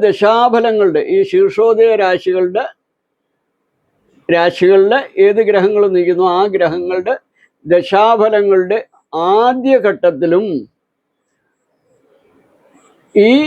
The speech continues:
ശീർഷോദയ രാശികൾ, അതായത് ഇവിടെ നമ്മൾ ആദ്യമേ പറഞ്ഞു മിഥുനം, ചിങ്ങം, കന്നി, തുലാം, വൃശ്ചികം,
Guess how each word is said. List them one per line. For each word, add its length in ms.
ശീർഷോദയ 560
രാശികൾ, 420
അതായത് 360
ഇവിടെ 160
നമ്മൾ 160
ആദ്യമേ 360
പറഞ്ഞു 280
മിഥുനം, 380
ചിങ്ങം, 380
കന്നി, 320
തുലാം, 320
വൃശ്ചികം, 360